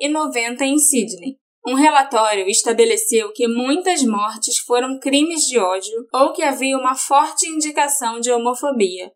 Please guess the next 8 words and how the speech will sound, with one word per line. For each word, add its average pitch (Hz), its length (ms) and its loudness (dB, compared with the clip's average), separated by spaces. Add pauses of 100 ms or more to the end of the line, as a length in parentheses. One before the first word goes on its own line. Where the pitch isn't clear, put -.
(240)
Estima-se 240 640 2
agora 190 560 0
que 262 140 -10
cerca 247 420 -2
de 247 220 -6 (100)
oitenta 277 680 -2
homens 233 440 0
gays 208 480 0